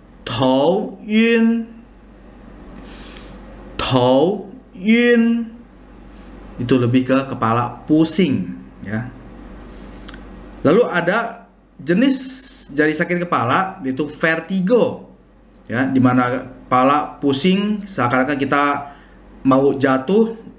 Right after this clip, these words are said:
kita kehilangan keseimbangan, ya. Sakit kepala jenis ini vertigo.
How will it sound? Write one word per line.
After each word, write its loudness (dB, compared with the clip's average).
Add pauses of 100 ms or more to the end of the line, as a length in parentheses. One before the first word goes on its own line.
(120)
kita 0
kehilangan 2
keseimbangan, 0
ya. -4 (460)
Sakit -4
kepala 2
jenis 2
ini 0
vertigo. 0